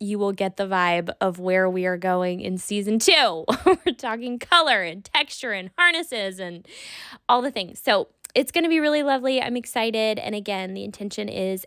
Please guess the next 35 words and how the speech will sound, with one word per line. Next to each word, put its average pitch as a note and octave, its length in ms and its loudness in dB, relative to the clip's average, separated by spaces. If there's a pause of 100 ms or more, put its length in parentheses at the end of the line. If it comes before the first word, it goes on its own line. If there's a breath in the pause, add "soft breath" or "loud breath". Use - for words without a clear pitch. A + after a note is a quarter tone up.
(140)
everything B3 640 0
is G3+ 320 -4
applicable G#3+ 640 -6
to G#3 360 -2
your G3+ 220 0
real G3 520 0
life F#3+ 320 -6
now, - 320 -4
right? - 280 -2 (760)
It's A#3 180 2
super C4 300 6
fun A3+ 220 4
to A3+ 60 6
talk G#3+ 180 2
about G#3 300 6 (500 loud breath)
spiritual G#4+ 460 6
woo-woo F#4 320 6
stuff, E4+ 420 4
and C4+ 100 2
it's A3+ 160 -4
super D4+ 380 0
fun C#4 220 0
to C#4 40 0
talk B3+ 140 -4
about A3 240 -4
personal A3 340 -4
development C4 460 0
and G#3 100 -6
coaching B3+ 380 -2
and G#3 80 -6
all - 180 0
of A#3 120 -2
that, A3 240 0
but, G#3+ 160 -2
like, G3 280 -2